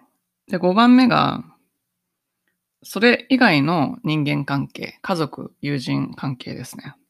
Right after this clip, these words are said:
で、これも一から十までで点数化してください。これ別にあの、友達がたくさんいるとか、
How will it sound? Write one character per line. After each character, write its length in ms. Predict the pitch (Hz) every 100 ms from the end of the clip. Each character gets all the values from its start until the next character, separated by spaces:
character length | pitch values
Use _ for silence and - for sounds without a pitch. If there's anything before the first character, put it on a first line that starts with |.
| _ _ _ _ _ _ _ _ _ _ _ -
で、 80 | -
こ 120 | 196
れ 100 | 190
も 160 | 180
一 160 | 165 -
か 100 | 143
ら 120 | 131
十 180 | 131 127
ま 120 | 123
で 140 | 123 127
で 240 | 131 - _ _ _ _ _ _ _ _ _ _ _ -
点 180 | 143 143
数 140 | 139
化 140 | 127 131
し 80 |
て 80 | -
く 100 | -
だ 80 | 135
さ 200 | - 123
い。 120 | - _ _ _ _ _ -
こ 80 | 226
れ 60 |
別 220 | 196 190 175
に 80 |
あ 80 | 147
の、 140 | 120 -
友 220 | 175 185
達 200 | 190 180
が 100 | 165
た 120 | 170
く 80 | -
さ 160 | 156
ん 120 | 147 151
い 80 |
る 100 | 147
と 120 | 151 -
か、 300 | - -